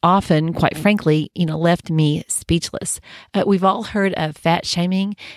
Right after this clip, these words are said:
and of course, that's horrible and damaging to relationships. Shaming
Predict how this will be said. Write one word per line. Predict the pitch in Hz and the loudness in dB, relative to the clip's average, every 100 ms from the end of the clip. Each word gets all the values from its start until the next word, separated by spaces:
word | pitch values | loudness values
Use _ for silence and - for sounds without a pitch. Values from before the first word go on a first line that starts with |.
| _ - | _ -2
and | 175 165 | 0 0
of | 165 | -2
course, | - 175 165 - - | -4 0 0 0 -4
that's | 170 165 - | -2 -2 -6
horrible | - 180 165 165 165 - _ - | 0 2 2 2 0 -4 _ -6
and | 151 | -4
damaging | 156 151 165 165 160 | 0 0 0 -2 -4
to | 160 165 | -4 -4
relationships. | 156 151 160 - 160 175 175 - | -4 -4 -4 -4 -4 -2 -2 -2
Shaming | - - 233 226 214 | -4 2 4 4 2